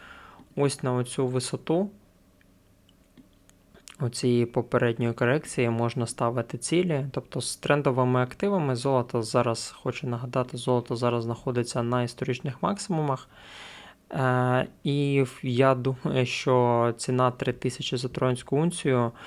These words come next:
вона досить скоро себе реалізує. Тобто М, я б розглядав, е,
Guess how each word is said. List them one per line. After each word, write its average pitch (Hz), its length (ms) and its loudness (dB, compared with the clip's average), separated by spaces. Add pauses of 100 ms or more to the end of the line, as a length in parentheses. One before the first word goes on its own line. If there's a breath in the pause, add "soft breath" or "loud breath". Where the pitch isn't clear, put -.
(340 loud breath)
вона 135 580 2
досить 131 640 0 (140)
скоро 123 540 2
себе 127 360 -2
реалізує. 143 680 0
Тобто 123 380 0 (840 loud breath)
М, 139 440 -4
я 131 220 4
б 151 80 -6
розглядав, 131 840 0
е, 120 600 4